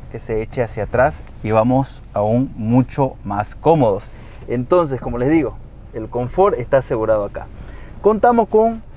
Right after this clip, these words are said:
un descansabrazo central en caso de que vamos solamente dos personas, con dos lugares para las bebidas. Luego, como les mencioné anteriormente, la consola central de la parte de adelante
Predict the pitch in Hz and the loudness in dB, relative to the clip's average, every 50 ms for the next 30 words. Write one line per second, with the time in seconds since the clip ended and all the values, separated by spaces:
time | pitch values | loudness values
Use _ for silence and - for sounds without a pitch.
0 | - 147 165 180 165 160 131 - 139 123 110 - 117 107 110 120 131 127 - - | -8 -6 -4 0 2 2 2 4 2 2 2 0 0 4 4 4 2 2 0 -2
1 | 143 127 - - - - - 120 110 101 98 95 - 110 107 113 - - - 113 | -2 -2 -2 -8 -16 -10 -8 -6 -6 -6 -6 -2 0 0 0 0 0 -2 -4 -4
2 | 110 107 113 - - 117 110 101 - - 98 101 104 110 110 - - 120 113 113 | -4 -4 -6 -4 -6 -6 -6 -6 -6 -6 -6 -4 -4 -4 -6 -4 -2 0 0 2
3 | 113 113 113 110 107 107 110 - - 127 - - 123 120 127 143 - - - - | 2 0 0 2 2 0 2 0 -2 -2 0 0 2 2 2 0 -2 -8 -14 -16
4 | - - - - - 202 202 208 220 208 170 151 160 160 151 135 127 123 123 123 | -16 -16 -16 -2 2 4 4 6 4 4 4 6 6 6 6 6 6 6 6 6
5 | 127 135 131 - - - - 135 143 147 135 113 92 110 113 120 131 147 151 - | 6 6 2 0 0 2 4 6 6 6 4 2 0 0 0 2 0 0 -2 -4
6 | - 117 117 143 180 185 160 127 123 156 - - - - - - - - - - | -2 0 2 4 4 4 6 6 4 4 2 -4 -14 -20 -12 -8 -8 -8 -8 -6
7 | - 127 143 196 208 175 156 170 185 180 - - 120 113 113 110 113 113 110 107 | -4 2 4 6 6 8 6 4 2 0 -4 -8 -4 -4 -4 -4 -4 -8 -10 -10
8 | - - 117 113 120 127 139 139 143 135 143 147 139 143 120 107 104 - 127 123 | -8 -6 -4 -2 -2 -2 0 0 0 2 2 2 0 0 -2 -2 -2 -4 -6 -6
9 | - - - - - - - - 123 139 156 - 170 147 135 - - 151 151 156 | -8 -12 -16 -16 -16 -12 -2 4 4 4 4 4 2 0 0 0 0 2 2 2
10 | 151 143 - 123 104 95 - 113 120 123 135 139 - - - 110 120 127 123 117 | 2 0 -2 -6 -6 -6 0 2 4 4 4 4 0 -2 -2 0 2 2 4 2
11 | - 131 135 135 160 139 117 104 104 110 117 120 120 110 143 156 185 | 2 0 0 2 2 2 2 2 2 0 0 -2 -2 -2 -4 -6 -6